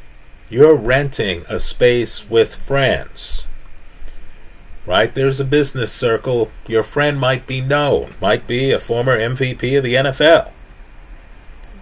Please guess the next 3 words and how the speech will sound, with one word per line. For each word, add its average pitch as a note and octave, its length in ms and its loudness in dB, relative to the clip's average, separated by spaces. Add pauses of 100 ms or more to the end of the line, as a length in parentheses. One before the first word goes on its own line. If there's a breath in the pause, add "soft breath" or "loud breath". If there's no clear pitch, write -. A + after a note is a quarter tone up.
(1500)
Right? A#2+ 260 0
There C#3+ 260 4
is F3+ 640 6